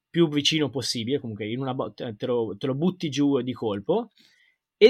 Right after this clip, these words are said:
e lì sei perfetto, cioè, s-, ti, proprio ti sale il livello alcolico giusto per cui stai bene.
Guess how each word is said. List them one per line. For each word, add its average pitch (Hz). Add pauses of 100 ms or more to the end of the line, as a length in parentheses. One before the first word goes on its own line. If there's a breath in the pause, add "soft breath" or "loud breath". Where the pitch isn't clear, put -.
e 302
lì 269
sei 233
perfetto, 202
cioè, 139 (100)
s-, -
ti, 202
proprio 196
ti 202
sale 202
il 165
livello 180
alcolico 151
giusto 143
per 131
cui 135
stai 127
bene. 104